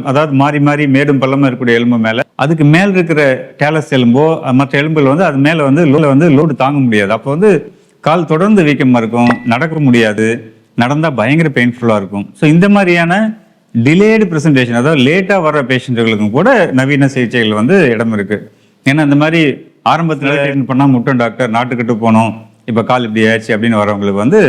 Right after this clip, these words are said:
அந்த மேல் எலும்பையும் கீழ் எலும்பையும் ஒண்ணா சேர்த்து ஃபியூஷன் பண்ணிடுவோம். சப்டலர் ஜாயிண்ட் ஆர்த்ரோடிசிஸ் அப்படிங்கிற சிகிச்சை மூலமா ரெண்டு எலும்புலையும் ஒரே எலும்பாக பண்ணி அதன் மூலமா வந்து நீங்க பழையபடி நடக்கிற மாதிரி பண்ணலாம். So இந்த மாதிரி பல விதமான நவீன சிகிச்சைகள்லாம் வந்து அவைலபிளா இருக்கு. அதனால வந்து உ-,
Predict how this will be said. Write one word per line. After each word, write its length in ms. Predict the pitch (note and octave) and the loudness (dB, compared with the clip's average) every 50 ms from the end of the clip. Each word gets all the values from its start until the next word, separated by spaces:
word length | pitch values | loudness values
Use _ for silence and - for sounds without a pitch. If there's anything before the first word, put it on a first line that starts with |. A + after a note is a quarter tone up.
| A#2+ - - - _ _ _ - A#2+ | 0 -4 -8 -20 _ _ _ -4 -2
அந்த 160 | C#3 F#3+ G3 F#3+ F3+ E3+ C#3+ A#2 A2 A2 A2 | 0 2 2 2 2 2 2 0 -2 0 0
மேல் 220 | B2 D3+ F#3+ F#3+ F3+ | 2 2 4 4 4
எலும்பையும் 300 | E3 D#3 D#3+ E3+ F3 D3 B2+ | 4 4 4 2 2 2 0
கீழ் 140 | D3 D3+ D3 | 0 0 0
எலும்பையும் 180 | C#3+ D3 C3+ B2 | 0 2 2 2
ஒண்ணா 140 | C3 E3 E3 D#3 | 2 2 0 0
சேர்த்து 180 | E3 D#3+ D#3 C#3+ | -2 -6 -4 -2
ஃபியூஷன் 340 | - A3+ A#3 A3 A3+ F#3+ D3+ | 0 0 2 2 2 2 2
பண்ணிடுவோம். 320 | A#2+ A2+ G#2 F#2 F2+ - - _ _ - - | 2 0 -4 -4 -6 -8 -12 _ _ -10 -6
சப்டலர் 440 | D3+ D3 D3 - F3+ E3 D#3+ D#3 C#3+ C3 | -6 -4 -2 -2 -2 0 0 -2 0 0
ஜாயிண்ட் 200 | C3+ C#3 C3+ A#2+ A#2+ | 0 0 0 0 0
ஆர்த்ரோடிசிஸ் 520 | B2 A#2+ - C3+ B2 A2+ A2 A#2+ C#3 A#2 A#2 | -2 -2 -2 -2 -2 -2 -2 -4 -4 -4 -4
அப்படிங்கிற 340 | A2 G#2+ A2 A2+ A2+ A2+ A2 G#2+ G#2+ G#2+ | -4 -2 -2 -2 -2 0 0 -2 -2 -2
சிகிச்சை 280 | - A#2+ A#2+ A2 C#3 B2 G#2+ | 0 -2 0 0 0 0 0
மூலமா 260 | G#2+ G#2+ G#2 G#2 A#2 E3+ A3 G#3+ - _ _ _ _ _ _ _ - B2+ | 0 0 -2 -2 -2 -4 -4 -8 -14 _ _ _ _ _ _ _ -2 -2
ரெண்டு 160 | C#3+ F3 F3+ F#3+ | 0 0 0 0
எலும்புலையும் 360 | F3+ E3 D#3+ E3 F3 F3 D3 B2 | 0 0 2 2 2 2 2 2
ஒரே 140 | C3 D#3+ F#3+ F#3+ | 2 2 2 2
எலும்பாக 340 | F3 D3 C3+ B2+ B2 A#2 A2+ G#2+ - | 2 2 2 2 2 0 -2 -4 -4
பண்ணி 240 | G#2 G2 G2+ B2+ D#3+ - - - _ _ _ _ _ _ _ - G#2 | -4 -2 0 0 -2 -2 -6 -16 _ _ _ _ _ _ _ -4 -4
அதன் 220 | A2 B2+ F3+ F#3 F3 | -2 0 2 2 2
மூலமா 280 | D#3 D3 C3+ B2 B2+ A#2+ A2+ | 2 2 2 0 0 0 0
வந்து 180 | G#2+ G#2+ C3 E3+ A3 - B2+ | -2 -2 0 0 0 0 -2
நீங்க 140 | A#2 G#2+ G#2+ F#2+ G#2+ | -2 -2 -2 -2 -2
பழையபடி 300 | A2 A2+ A2 A2 A2 A2+ A2 | 0 0 0 0 0 0 -2
நடக்கிற 220 | G#2 G#2 F#2+ G2+ F#2+ G2+ | -4 -4 -4 -4 -2 -2
மாதிரி 140 | G#2 G#2 G2 | -2 -4 -4
பண்ணலாம். 300 | - G2 G2 F#2+ F#2+ - - | -4 -4 -2 -2 -4 -4 -2
So 40 | - D3 | -2 0
இந்த 100 | C#3 D#3+ | 0 2
மாதிரி 120 | F#3+ F3 E3+ F#3+ | 0 0 0 -2
பல 140 | F3 F#3 G3 | 0 2 2
விதமான 340 | F#3+ F3 F3 E3 E3 D#3 C#3+ C3+ | 2 2 2 0 0 0 0 -2
நவீன 220 | C#3 D3+ D3 C#3+ C#3+ | 0 0 0 0 0
சிகிச்சைகள்லாம் 440 | C#3+ C3+ A#2+ C3+ C3 B2 B2 B2 C3+ | 0 -2 -2 0 -2 0 0 0 0
வந்து 120 | C3+ B2 | 0 -2
அவைலபிளா 320 | A#2 A#2+ A#2+ A#2 A#2 A#2 A2 G2+ | -2 -2 -2 -2 -2 -2 -4 -4
இருக்கு. 180 | G2+ G#2+ D3+ E3+ F3 - _ _ _ _ _ _ _ - | -4 -6 -8 -8 -8 -10 _ _ _ _ _ _ _ -6
அதனால 220 | G#2+ G2+ A#2 C3+ C#3+ B2+ A#2 | -4 -2 -2 0 0 0 0
வந்து 160 | A#2+ C3 D#3 F3 D#3+ - - - - A#2 | 2 2 0 0 -2 -6 -12 -8 -4 -2
உ-, 140 | A2+ A#2 A2+ | -2 -2 -2